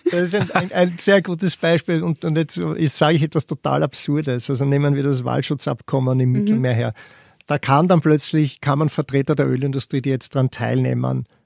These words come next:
Speaker 1: Und ich fand das das größte Argument unserer Arbeit oder, oder, oder das größte Kompliment, nicht Argument, das größte Kompliment für unsere Arbeit, weil dann nehmen sie uns wirklich ernst. Dann haben sie
Speaker 2: Mhm.
Speaker 1: einfach Sorge,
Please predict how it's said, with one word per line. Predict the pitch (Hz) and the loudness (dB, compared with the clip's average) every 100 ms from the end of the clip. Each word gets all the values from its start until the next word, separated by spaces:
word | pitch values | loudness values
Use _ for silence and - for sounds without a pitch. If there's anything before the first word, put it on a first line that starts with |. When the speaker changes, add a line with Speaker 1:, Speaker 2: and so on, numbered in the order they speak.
| _ | _
Speaker 1:
Und | 143 131 | 0 2
ich | 147 | 0
fand | - 123 143 - | 0 -2 -2 -2
das | 147 - - _ _ | -4 -6 -14 _ _
das | 139 127 - - | -6 -6 -8 -10
größte | - 127 147 160 - 151 | -4 0 0 0 0 0
Argument | 139 139 131 131 139 | 2 2 2 0 -2
unserer | 135 135 139 | -2 -2 -2
Arbeit | - 131 139 139 - | -2 -2 0 -4 -4
oder, | 147 135 143 | -2 -2 0
oder, | 143 135 - | 2 0 -2
oder | 165 - - - | -8 -8 -10 -8
das | 160 - | -6 -2
größte | 147 - | -2 -2
Kompliment, | - 135 196 170 123 110 | 0 2 2 2 0 0
nicht | 165 - | -2 0
Argument, | 143 139 127 | 0 0 -2
das | 139 - | -4 -4
größte | 151 180 | -2 -4
Kompliment | - - 165 185 160 147 - | -6 0 0 2 0 0 0
für | |
unsere | 147 131 151 | -2 0 -2
Arbeit, | 131 135 123 | 0 0 0
weil | 135 135 - - _ - | 0 0 -4 -18 _ 0
dann | 143 143 | 4 6
nehmen | 131 131 156 | 4 4 2
sie | - 139 | 2 -2
uns | - 120 | -2 -2
wirklich | 120 135 156 - | 0 0 0 -2
ernst. | 127 127 120 - | -4 -4 -6 -4
Dann | 131 | -2
haben | 131 | 0
sie | 120 | 0
Speaker 2:
Mhm. | 139 | 0
Speaker 1:
einfach | 208 - | 0 -2
Sorge, | - - 123 127 139 156 160 | -4 -6 -4 0 2 4 4